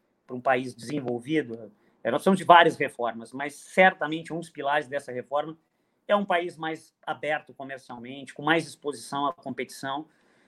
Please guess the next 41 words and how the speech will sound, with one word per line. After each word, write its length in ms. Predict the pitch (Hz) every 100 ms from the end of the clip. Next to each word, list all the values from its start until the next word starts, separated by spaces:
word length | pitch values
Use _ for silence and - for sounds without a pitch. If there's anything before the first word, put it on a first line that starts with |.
| _ _ _
É, 400 | - 131 131 135 -
e, 360 | 131 131 131 123
e, 460 | 127 127 127 123 123
e 120 | 190
isso 200 | 220 240
depende 300 | 370 - -
muito 260 | 294 254 -
da 100 | 220
classe 280 | 208 - -
empresarial, 520 | 190 160 160 139 147
sim. 320 | - 127 143 160 _ -
A 140 | 151
gente, 180 | 160 180
eu 80 | 170
acabei 280 | 165 147 214
de 100 | -
comentar 460 | 196 165 160 156
antes 240 | 160 180 -
uma, 220 | 151 143
uma, 280 | 131 139 127
uma 260 | 131 143
reforma 380 | 131 131 151 151
importante, 500 | 139 - 143 160 196
com 120 | -
enorme 600 | 165 160 175 208 226 185
resistência 520 | 151 143 - 143 143 131
no 60 |
setor 340 | - 127 131 -
público, 560 | 127 170 180 131 127
de 80 | 127
corporações, 1120 | 147 135 - 135 113 - 143 170 180 165 143
enfim. 500 | 131 - 160 202 233 - _ - _ _
É, 300 | 131 131 131
mas 280 | 123 143 160
a 60 | 196
gente 260 | 220 247
tem 160 | - 269
que 100 | 262
entender 600 | 262 208 175 160 185 220
que, 560 | 220 247 285 233 170 - _ _ _
é, 100 | -